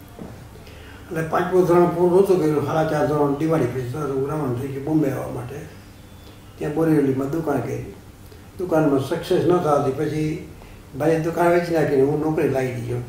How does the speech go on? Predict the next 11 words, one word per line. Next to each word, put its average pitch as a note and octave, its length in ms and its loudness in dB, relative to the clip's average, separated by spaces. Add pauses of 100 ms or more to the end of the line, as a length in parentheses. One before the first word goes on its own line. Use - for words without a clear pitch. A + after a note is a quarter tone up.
(760)
નોકરી D3 300 -2
લાગી D3+ 220 0
અમે D3 260 0
જેઠાલાલ D3 420 2
લાધા C#3+ 600 0 (120)
હરિયા C3+ 280 -4 (160)
રાશન C3 320 -6
પાણી B2 160 -8
જેટલા B2+ 280 -8
હતા B2 160 -10
ને B2 100 -12